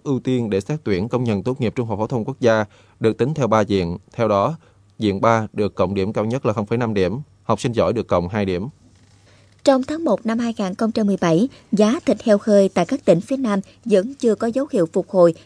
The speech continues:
Speaker 2: vì nguồn cung vẫn vượt cầu. Hiện giá heo khơi bán tại trại dao động từ hai mươi sáu ngàn đến ba mươi ngàn đồng một ký, tương đương giảm khoảng năm ngàn đồng một con so với năm ngoái. Với mức giá này, người chăn nuôi bị lỗ hơn một triệu đồng một tạ.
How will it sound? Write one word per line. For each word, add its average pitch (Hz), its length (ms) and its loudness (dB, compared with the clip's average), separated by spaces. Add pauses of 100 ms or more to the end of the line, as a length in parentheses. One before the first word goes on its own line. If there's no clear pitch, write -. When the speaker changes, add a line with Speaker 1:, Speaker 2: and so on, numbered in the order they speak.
(120)
Speaker 2:
vì 214 100 4
nguồn 190 220 -2
cung 208 260 0 (120)
vẫn 185 300 4
vượt 202 160 0
cầu. 170 240 4 (360)
Hiện 220 320 4
giá 240 200 0
heo 247 100 0
khơi 214 300 0
bán 214 280 -4
tại 185 120 0
trại 170 380 -2
dao 220 160 0
động 180 280 0
từ 180 140 0
hai 214 120 -2
mươi 202 120 0
sáu 214 200 -4
ngàn 254 240 0 (280)
đến 226 300 2
ba 226 120 0
mươi 208 180 -2
ngàn 185 160 -4
đồng 175 160 -4
một 160 160 -4
ký, 220 260 4 (260)
tương 262 140 4
đương 226 240 2
giảm 185 260 0
khoảng 202 320 -2
năm 220 160 0
ngàn 180 140 -2
đồng 165 180 0
một 165 160 -2
con 190 220 2 (180)
so - 240 0
với 208 100 0
năm 262 200 -2
ngoái. 196 260 0 (380)
Với 269 100 8
mức 330 180 0
giá 277 140 0
này, 254 220 2 (200)
người 214 140 4
chăn 220 200 0
nuôi 208 160 2
bị 190 160 2
lỗ 175 300 4 (100)
hơn 214 240 2
một 175 220 2
triệu 190 100 4
đồng 165 180 2
một 165 160 -2
tạ. 165 260 0